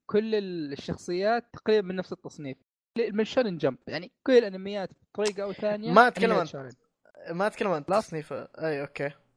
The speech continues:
Speaker 2: أتكلم عن
Speaker 1: آه،
Speaker 2: طابع
Speaker 1: بس
Speaker 2: كثير بشكل عام.
Speaker 1: بس هنا الفكرة إنهم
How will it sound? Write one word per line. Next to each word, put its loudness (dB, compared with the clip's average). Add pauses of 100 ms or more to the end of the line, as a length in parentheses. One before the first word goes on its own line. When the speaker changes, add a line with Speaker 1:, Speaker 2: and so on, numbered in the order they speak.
(420)
Speaker 2:
أتكلم 4
عن 6
Speaker 1:
آه، 2
Speaker 2:
طابع 4
Speaker 1:
بس -6
Speaker 2:
كثير -8
بشكل -14
عام. -10 (1040)
Speaker 1:
بس 2
هنا -2
الفكرة -2
إنهم -2